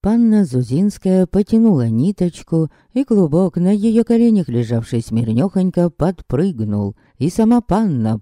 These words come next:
подпрыгнула, наклонилась, отчего пухленькие губки её сжались куриной гуской, а на личике мелькнуло выражение крайне неодобрительное.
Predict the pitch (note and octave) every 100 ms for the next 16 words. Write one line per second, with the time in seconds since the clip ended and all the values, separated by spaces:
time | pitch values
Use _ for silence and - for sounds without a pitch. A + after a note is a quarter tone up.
0 | - C3 D#3 - A2+ D3+ D3+ A2 G#2 G#2
1 | G2+ - _ D#3 A#3 C4 B2+ A2 G#2+ E3
2 | G#3+ G3 F#3+ - _ - D#3+ - F3 F3
3 | - E3 F3 E3 E3+ E3+ D#3+ A#3 - -
4 | A#2 G#2 A2+ G#2+ A2 G#2+ D#3+ A3 C#3 A2+
5 | - D3 G3+ A3 A3+ A#3 B2 G#2+ A2 -
6 | - G#2+ G#2 _ G#3 A3 A#3 C4 C4+ D3+
7 | B2 B2+ D#3+ G#3 D#3+ C3+ C#3 F3+ G#3 B3
8 | C4+ C3+ A2+ A#2 C3+ G3 C#4 C#4+ C#4+ D4+
9 | D4 D4+ G3 B2 A2 - B2+ B2+ C3 C#3
10 | D3